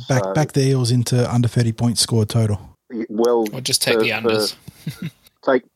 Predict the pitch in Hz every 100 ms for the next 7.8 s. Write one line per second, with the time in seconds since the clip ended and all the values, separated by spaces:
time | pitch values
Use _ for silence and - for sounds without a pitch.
0 | - 139 123 120 117 120 104 110 107 107
1 | 104 110 110 107 107 117 - - 117 -
2 | 113 120 160 - _ _ - 104 104 104
3 | 104 107 - _ _ - 123 110 92 87
4 | 98 90 107 - 104 - 98 90 - -
5 | - 107 98 95 92 110 98 92 87 87
6 | 87 - 78 - 110 208 - 123 - 113
7 | - - - - - - -